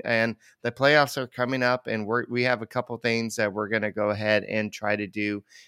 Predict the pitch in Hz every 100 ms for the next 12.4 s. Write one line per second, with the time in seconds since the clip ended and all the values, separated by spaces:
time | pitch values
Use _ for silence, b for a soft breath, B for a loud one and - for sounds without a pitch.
0 | b 165 196 113 101 101 95 107 110 110
1 | - 117 110 107 104 98 127 117 117 180
2 | 120 104 110 - 107 107 - 98 - 120
3 | 117 - 101 104 107 101 101 110 104 -
4 | b b - 113 131 135 135 135 135 123
5 | 120 113 117 113 - 131 123 - 107 -
6 | 110 107 107 95 123 117 107 139 160 -
7 | 98 98 98 101 92 104 - 101 - 98
8 | 95 92 95 95 b b b b - 120
9 | 113 113 113 107 b b - 120 - 147
10 | 131 131 123 117 120 120 117 123 120 -
11 | 120 127 127 120 123 117 - 117 - 113
12 | 123 110 110 107